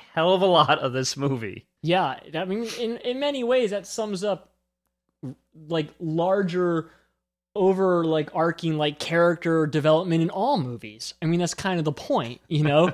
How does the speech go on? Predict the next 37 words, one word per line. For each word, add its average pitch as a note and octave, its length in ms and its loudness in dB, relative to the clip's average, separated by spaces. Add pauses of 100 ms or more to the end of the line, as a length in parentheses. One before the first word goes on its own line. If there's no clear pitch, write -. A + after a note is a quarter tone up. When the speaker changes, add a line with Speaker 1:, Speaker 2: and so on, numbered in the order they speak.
(100)
Speaker 1:
<laughs> D#3 140 -8
Speaker 2:
You G#3 120 2
put A3+ 180 6
a F#3+ 60 4
character, G#3 580 0
you G#3+ 120 0
put D4 160 2
any B3 240 0
human A#3 380 2
being G3 300 2
through D3+ 340 -2 (300)
extreme A3 340 0
amounts F#3 280 0
of C#3+ 80 -6
pain, F3 440 -6 (280)
it's F#3 200 -4
going F#3 360 2
to F#3+ 100 2
change F3 500 -2
fundamentally D#3 920 0
who F#3 340 0
they C#3+ 200 2
are. A#2 380 0 (220)
Speaker 1:
But G3 160 4
put E4+ 140 4
it, A#3 200 -8
put G3+ 160 2
it G3 40 4
in F3+ 80 2
context C#3+ 500 0
of, A#2 220 -4
of, A#2+ 320 0
you C3 100 -2
know, A2+ 180 -4
Speaker 2:
In F#3+ 160 2
terms G#3+ 220 6
Speaker 1:
David F#3 40 4